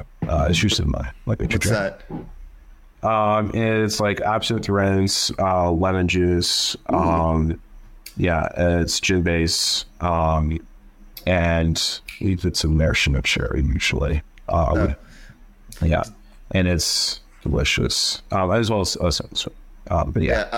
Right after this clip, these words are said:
Speaker 2: I'm a
Speaker 1: delicious.
Speaker 2: bourbon guy. Do you make any bourbon drinks?
Speaker 1: Bourbon drinks? Um, yeah, I mean, there's,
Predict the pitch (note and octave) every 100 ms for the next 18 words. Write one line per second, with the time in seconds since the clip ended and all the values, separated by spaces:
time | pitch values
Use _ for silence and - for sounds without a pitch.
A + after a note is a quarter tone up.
0 | - C3+ B2 D3 B2 A#2+ B2 A2+ G#2 G2+
1 | G#2+ A2+ A#2 A#2 A2 G2+ G2 G#2+ A2 A#2
2 | - - - - - - - - - G2
3 | G2 A2 C#3+ F3 - - - - D3 D#3+
4 | E3+ E3+ G#3 B3 E3+ D#3 E3 B3 B3 -
5 | - -